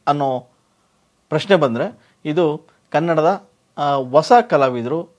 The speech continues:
ಹೊಸ ಪ್ರತಿಭೆಗಳು ಸೇರಿ ಮಾಡಿರುವಂತಹ ಒಂದು ಸಿನಿಮಾ ಸಿ. ಹಾಗಾದ್ರೆ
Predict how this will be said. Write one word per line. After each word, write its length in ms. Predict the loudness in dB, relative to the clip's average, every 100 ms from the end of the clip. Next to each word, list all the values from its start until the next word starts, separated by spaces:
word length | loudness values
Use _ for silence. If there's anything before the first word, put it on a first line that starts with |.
| _ -6
ಹೊಸ 160 | 2 2
ಪ್ರತಿಭೆಗಳು 680 | 2 -4 -2 -2 -2 -4 -6
ಸೇರಿ 320 | -4 -4 -4
ಮಾಡಿರುವಂತಹ 840 | -4 -4 -4 -6 -8 -10 -12 -14 _
ಒಂದು 220 | -12 -10
ಸಿನಿಮಾ 360 | -10 -12 -10 -10 -12 _ _ -12
ಸಿ. 260 | -4 -4 -4 _ _ _ _ _ _ _
ಹಾಗಾದ್ರೆ 640 | 2 4 4 4 2 -6